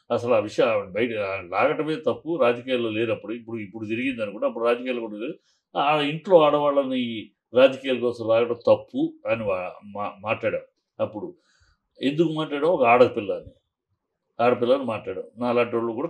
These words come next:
ఖండించాం బాగా, బా-, అనేక డిబేట్లో నేను ఖండించాను. తప్పు, ఇది చాలా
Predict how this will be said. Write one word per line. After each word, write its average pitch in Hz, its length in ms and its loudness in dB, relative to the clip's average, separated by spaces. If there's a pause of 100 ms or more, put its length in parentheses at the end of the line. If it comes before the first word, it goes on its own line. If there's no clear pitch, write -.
ఖండించాం 117 480 -2
బాగా, 104 280 4
బా-, 101 180 0
అనేక 113 260 0
డిబేట్లో 120 460 0
నేను 110 240 -4
ఖండించాను. 104 440 -8
తప్పు, 113 280 0
ఇది 101 160 -4 (100)
చాలా 110 120 6